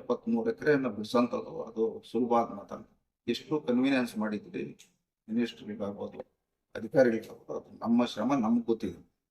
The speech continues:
ಕೊಟ್ಟ ಮಾತಂತೂ ಮಾತು ಉಳಿಸ್ಕೊಂಡು ಇವತ್ತು ನಾನ್ ರಾಜಕಾರಣ ಮಾಡ್ತಾ ಇರೋದು, ನನ್ಗೆ ಪ್ರಚಾರ ಸಿಗ್ಲಿ ಅಂತ ನಾನ್ ರಾಜಕಾರಣ ಮಾಡ್ತಾ ಇದ್ದೀನಿ. ಕ್ಷೇತ್ರಕ್ಕೆ ಒಳ್ಳೇದಾಗಬೇಕು,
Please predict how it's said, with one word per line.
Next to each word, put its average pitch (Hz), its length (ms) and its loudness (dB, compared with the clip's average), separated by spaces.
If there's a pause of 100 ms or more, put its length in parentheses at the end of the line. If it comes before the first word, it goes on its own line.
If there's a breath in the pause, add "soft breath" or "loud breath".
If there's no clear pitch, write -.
(600)
ಕೊಟ್ಟ 147 140 0 (140)
ಮಾತಂತೂ 120 500 -2
ಮಾತು 110 200 -2
ಉಳಿಸ್ಕೊಂಡು - 280 -12 (1120)
ಇವತ್ತು 113 220 -4 (140)
ನಾನ್ 117 300 0
ರಾಜಕಾರಣ 131 380 4 (100)
ಮಾಡ್ತಾ 123 240 -4
ಇರೋದು, 123 200 4 (100)
ನನ್ಗೆ 123 260 -2
ಪ್ರಚಾರ 127 280 4 (120)
ಸಿಗ್ಲಿ 123 260 -2
ಅಂತ 120 140 0 (100)
ನಾನ್ 110 160 -2
ರಾಜಕಾರಣ 214 320 -2 (100)
ಮಾಡ್ತಾ - 280 -10
ಇದ್ದೀನಿ. - 220 -20 (120)
ಕ್ಷೇತ್ರಕ್ಕೆ 117 480 4
ಒಳ್ಳೇದಾಗಬೇಕು, 107 560 2